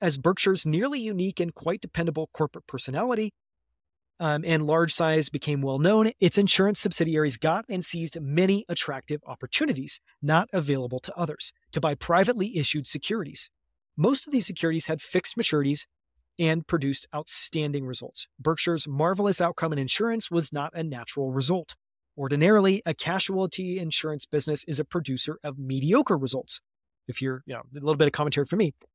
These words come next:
uh, it, I've studied a lot of these. Um, it is very hard to find, uh, you know, insurers that actually have durable and sustainable underwriting profits and have done this over a very long period of time.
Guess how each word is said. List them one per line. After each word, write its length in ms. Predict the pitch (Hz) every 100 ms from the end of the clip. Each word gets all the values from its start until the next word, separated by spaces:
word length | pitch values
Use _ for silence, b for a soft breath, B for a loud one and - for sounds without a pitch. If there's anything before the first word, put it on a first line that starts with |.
| _ _ -
uh, 220 | 156 151 -
it, 120 | 175 _ -
I've 220 | 160 185
studied 340 | - 190 185 165
a 60 |
lot 200 | 160 190
of 80 | 139
these. 300 | 131 127 - -
Um, 460 | 147 135 127 127 131 _ _ _ _ _ _ _
it 80 | 180
is 140 | 135
very 280 | 117 151 165
hard 220 | 131 147
to 60 | 127
find, 380 | 139 139 131 127
uh, 320 | 156 143 - -
you 140 | 160
know, 100 | 135
insurers 540 | 170 156 - 160 139 123
that 140 | 143
actually 340 | 139 139 151 127
have 440 | 127 123 123 - _ _ _ _ - 127
durable 540 | 131 160 170 156 160 147
and 100 | 135
sustainable 920 | 147 - - 160 165 156 147 139 -
underwriting 420 | 160 143 143 131
profits 540 | 120 139 131 135 131 -
and 80 | 160
have 120 | 135
done 180 | 127 135
this 160 | 135 -
over 280 | 127 131
a 60 | 123
very 360 | 113 131 135 131
long 280 | 127 123
period 220 | 123 131 117
of 80 |
time. 240 | - 120